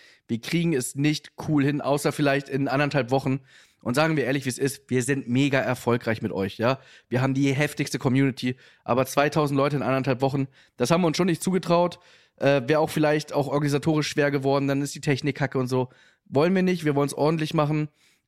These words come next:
und wir haben auch Bock so auf Open Air und so weiter, deswegen haben wir es dieses Jahr jetzt einfach gesagt, "Komm, wir lassen's weg." Wir werden ja eh noch weitermachen,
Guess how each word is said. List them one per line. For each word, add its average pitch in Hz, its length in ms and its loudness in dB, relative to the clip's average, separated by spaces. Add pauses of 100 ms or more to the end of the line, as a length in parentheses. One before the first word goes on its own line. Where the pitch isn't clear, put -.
und 135 320 0
wir 147 80 2
haben 147 100 0
auch 135 60 -2
Bock 151 200 -2
so 147 100 0
auf 135 120 -2
Open 139 240 0
Air 135 120 2
und 147 100 -2
so 143 80 -2
weiter, 139 200 0
deswegen 131 280 -2
haben 139 80 2
wir 131 40 0
es 127 60 -6
dieses 143 220 -4
Jahr 139 100 2
jetzt 120 100 -6
einfach 131 160 -2
gesagt, 120 220 -2
"Komm, 147 140 0
wir 120 80 0
lassen's 123 260 -2
weg." 151 240 -2 (400)
Wir 110 120 -4
werden 123 140 2
ja 120 80 0
eh 123 80 0
noch 139 140 -2
weitermachen, 131 600 0